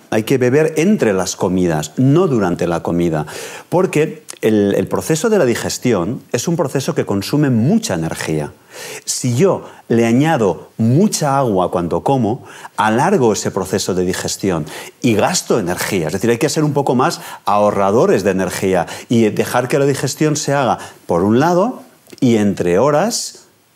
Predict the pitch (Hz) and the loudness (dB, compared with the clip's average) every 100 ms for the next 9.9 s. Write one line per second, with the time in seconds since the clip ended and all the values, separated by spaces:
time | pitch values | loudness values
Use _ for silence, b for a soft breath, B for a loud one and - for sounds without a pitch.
0 | - - 85 98 87 73 - _ - 104 | -10 -4 0 0 -2 -6 -18 _ -2 0
1 | 190 - - 87 85 85 90 104 110 92 | 0 -2 -8 -4 -2 -2 0 0 0 0
2 | 85 B B - 78 80 80 92 104 110 | -4 B B -10 -4 -4 -2 0 0 0
3 | 92 85 78 B B - 95 117 50 50 | 0 -2 -4 B B -2 0 0 -2 -4
4 | 85 95 95 98 98 110 107 139 110 82 | -4 -4 -2 0 0 0 2 2 2 0
5 | 95 117 117 101 107 98 80 76 - - | -2 0 0 0 -2 -2 -4 -2 -4 0
6 | 123 117 143 220 196 156 139 - 120 143 | 2 4 4 2 2 0 0 -2 -2 -2
7 | 131 107 104 - 92 - 143 156 147 139 | 0 -2 -2 -2 -4 -2 -2 0 2 4
8 | 175 196 B B B - 117 - 110 104 | 4 2 B B B -2 0 0 -2 0
9 | 135 160 202 165 131 107 - 160 | 0 2 0 0 0 -2 -4 -2